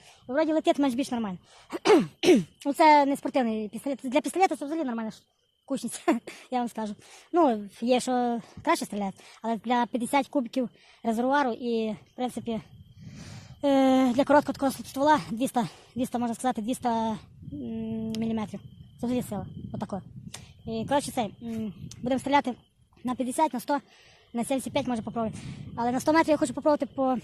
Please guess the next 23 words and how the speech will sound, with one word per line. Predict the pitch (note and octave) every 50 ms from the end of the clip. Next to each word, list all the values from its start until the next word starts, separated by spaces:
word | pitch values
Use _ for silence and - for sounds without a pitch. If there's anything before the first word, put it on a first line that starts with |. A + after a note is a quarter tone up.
| - - - _ _ _ - - - _ - _ _ - -
на | A#3+ A#3
цей, | - B3+ A#3+ G#3+
е, | G#3+ G#3+ G#3+ G#3+ G#3 G3+ - -
коротше, | C4 C4+ - C#4 B3 A3+ - - - _ _ _ _ _ _ _ _ _ - A3+
е, | A3 A3 G#3+ G#3 - - _ - -
та, | G#3+ G#3 G#3
може, | G#3 A#3 C4 A#3+ A3 A3+
мене | A#3 A#3 A#3+
не |
видно? | B3+ C4 G#3+ G3 - - - - -
Ні, | -
може, | G#3 G#3+ A3
видно. | G#3+ G#3+ G3+ D3+ - _ - -
<clears throat> | B3+ A3+ D#3 - - _
Коротше, | - B3+ G#3+
на | C4 C4+
сто | - D#4 D4
метрів | D#4 D4 D4 C4
хочу | C4+ -
пос-, | - - - - - -
постріляти | B3+ - - C#4 C#4+ C#4+ C#4 C4+ A#3+ - - - - - -
іменно | - C#4+ C#4+ C#4 C4+ C4 B3+ B3 A#3+
з... | A3 G3 A3 A#3+ A#3+ A#3+ A#3+ A#3 A#3